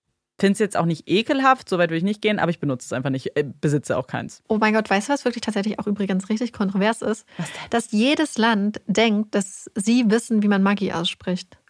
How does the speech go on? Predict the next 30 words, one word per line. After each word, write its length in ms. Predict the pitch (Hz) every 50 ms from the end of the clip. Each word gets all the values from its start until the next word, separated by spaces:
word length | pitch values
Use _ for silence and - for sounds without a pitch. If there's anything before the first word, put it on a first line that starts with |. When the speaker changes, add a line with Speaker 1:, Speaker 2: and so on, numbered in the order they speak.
| _ _
Speaker 1:
Ah, 180 | 208 208 202 202 -
echt? 380 | 190 185 220 415 - - - -
Das 140 | 208 -
wusste 240 | 202 240 247 - -
ich 40 | 214
Speaker 2:
Weil 100 | 226 247
Speaker 1:
gar 100 | 277 -
Speaker 2:
es 60 | - 269
wird 80 | -
Speaker 1:
nicht. 60 | - 254
Speaker 2:
überall 160 | 269 254 226
unterschiedlich 480 | - - - - 339 302 - 214 208 190
Speaker 1:
Hä, 60 | -
wie 80 | - 180
wird's 80 | 180 185 175
Speaker 2:
ausgesprochen. 320 | 175 160 190 190 185 -
Speaker 1:
denn 160 | - 151 151 -
sonst 240 | 170 185 247 247
ausgesprochen? 640 | - 139 147 143 - - 147 - - 147 151 151 147 160
Speaker 2:
Ich 120 | 175 -
weiß 180 | - 269 269 -
nicht 120 | 247 220
mal, 140 | 247 226 214
wir 100 | 226 214
haben 100 | 233 233
das 160 | 240 233 - -
mal, 280 | 220 220 220 214 220
ähm, 40 | 190 160
Speaker 1:
Magi? 320 | 160 156 151 160 156 - 208
Speaker 2:
gehabt. 680 | 208 262 320 330 220 214 - - - - - - -